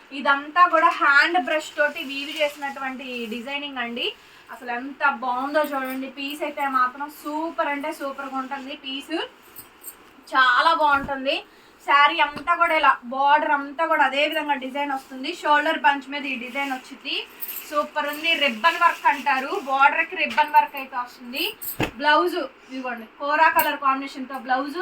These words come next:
హ్యాండ్స్ కూడా అసలు సూపర్ ఉంటుంది మేడం. సిక్స్ థౌజండ్ రూపీస్ శారీస్ అండి. ఇవన్నీ కూడా ఐదు వేల నుంచి ఆరు వేల రూపాయల రేట్ శారీస్. అన్ని కలకత్తా ప్యూర్ ఐటమ్స్ అండి. ఆ కలకత్తా ఐటమ్స్ చాలా బాగా ఫాస్ట్ మూవింగ్ అండి. ప-, కాస్ట్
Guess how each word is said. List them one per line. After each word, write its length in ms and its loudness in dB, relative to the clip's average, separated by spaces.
హ్యాండ్స్ 320 0
కూడా 260 0
అసలు 220 -6
సూపర్ 420 -6
ఉంటుంది 280 -6
మేడం. 300 2
సిక్స్ 180 -6
థౌజండ్ 500 4
రూపీస్ 260 -8
శారీస్ 420 2
అండి. 220 -4
ఇవన్నీ 400 -2
కూడా 260 2
ఐదు 260 0
వేల 200 2
నుంచి 280 -6
ఆరు 280 6
వేల 200 0
రూపాయల 320 -2
రేట్ 260 -4
శారీస్. 420 -6
అన్ని 500 -4
కలకత్తా 460 0
ప్యూర్ 420 -4
ఐటమ్స్ 420 0
అండి. 300 -10
ఆ 200 6
కలకత్తా 520 0
ఐటమ్స్ 440 -2
చాలా 840 2
బాగా 320 4
ఫాస్ట్ 640 0
మూవింగ్ 380 -4
అండి. 320 -4
ప-, 60 2
కాస్ట్ 440 4